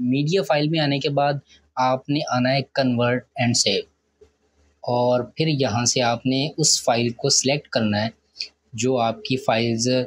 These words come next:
W ई बी एम की है। मैं इसको कर लेता हूँ open। open करने के बाद यहाँ से आपने convert and save पे click करना है और यहाँ पे आपने convert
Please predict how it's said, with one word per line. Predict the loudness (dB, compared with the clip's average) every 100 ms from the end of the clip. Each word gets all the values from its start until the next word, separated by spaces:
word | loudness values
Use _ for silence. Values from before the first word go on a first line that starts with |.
| -6 _ _ -4
W | -2 0 0 -2
ई | -2
बी | 0 0 0
एम | -2
की | -2 0
है। | -2 0
मैं | 0
इसको | 0 -4
कर | -2 0
लेता | 0 0 -2
हूँ | -2 -8
open। | -8 -8 -8 _ _ _ _ -14 -14 -14 -18 _ _
open | -4 -2 0
करने | 0 0
के | -2
बाद | 0 0 -2 -6 _ _ _ -2
यहाँ | 0 0
से | 0
आपने | 2 0 -2 -4 -2 -2
convert | 0 2 0 0 -2
and | 0 2
save | 2 0
पे | -2
click | -2 -2 0
करना | 0 0 0
है | 0 -2
और | 0
यहाँ | 2 0 0
पे | 0
आपने | 0 0 -2 0
convert | -2 0 0 -2